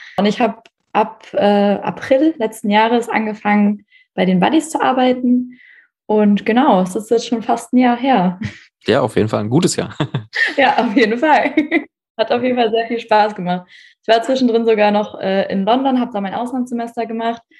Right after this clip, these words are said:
Speaker 1: und hab von da aus dann auch einfach weiter gearbeitet bei den Buddies. Und das ist halt das Coole daran, wenn man von zu Hause aus auch arbeiten kann.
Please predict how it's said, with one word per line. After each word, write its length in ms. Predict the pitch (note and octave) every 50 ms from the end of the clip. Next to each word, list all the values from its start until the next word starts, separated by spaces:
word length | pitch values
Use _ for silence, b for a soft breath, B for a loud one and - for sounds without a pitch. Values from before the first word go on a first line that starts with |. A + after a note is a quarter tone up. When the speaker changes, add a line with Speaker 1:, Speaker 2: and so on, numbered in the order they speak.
| b b b b b b b b _ -
Speaker 1:
und 140 | G3 F#3+
hab 120 | G#3 G#3 G3+
von 160 | - A3 G3+
da 180 | F#3+ F3+ F3+ F#3
aus 100 | F#3+ F#3
dann 180 | F3+ F#3 F3+ F3+
auch 160 | E3 F3 F3+ -
einfach 560 | - F3+ F3+ F3+ F3+ F3+ F3+ F3 - - - _ _ _
weiter 460 | - F3+ F3+ F3+ F3 - F3 F3 F3 F3
gearbeitet 580 | F3 - - E3+ F3 F3 F3+ F3 F3 F3+ F3+
bei 100 | F3 F3
den 140 | F3 F3+ E3+
Buddies. 520 | E3+ E3+ E3 E3 E3+ F3 F3+ F3 F3 - _ _ _ _
Und 360 | - E3+ F3 E3 E3 E3+ - _ _
das 220 | - F3 E3 - F3+
ist 100 | - -
halt 140 | F3+ E3+
das 200 | F3 E3+ - -
Coole 180 | - G3+ F#3+ F3+
daran, 260 | F3 F3 E3+ E3 E3
wenn 100 | E3+ E3+
man 300 | E3+ E3+ E3+ E3 E3 E3 B B B B B B B
von 140 | - F3 E3+
zu 100 | F3+ F3+
Hause 240 | G#3 A3 A#3 A#3 G3+
aus 200 | - G#3 G3 -
auch 160 | - G3+ F#3+
arbeiten 440 | - - G3 G3 G3 F#3+ F#3 F#3+ F#3
kann. 440 | F3+ - F#3+ F#3+ F#3+ F#3+ F#3+ -